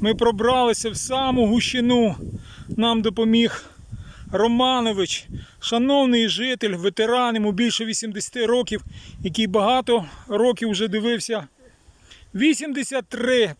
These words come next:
підказує Романович, роки. От ми вам покажемо цю людину, шановну у селищі, господаря,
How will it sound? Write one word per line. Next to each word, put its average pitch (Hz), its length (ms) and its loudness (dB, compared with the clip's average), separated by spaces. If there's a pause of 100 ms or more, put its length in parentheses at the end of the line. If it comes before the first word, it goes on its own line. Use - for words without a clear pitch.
підказує 220 640 -2
Романович, 220 580 0
роки. 247 480 0 (380)
От 240 180 2
ми 254 100 2
вам 254 200 4
покажемо 233 640 2
цю 262 240 -4
людину, 254 480 0
шановну 247 520 2
у 220 40 0
селищі, 226 680 -2 (580)
господаря, 233 800 0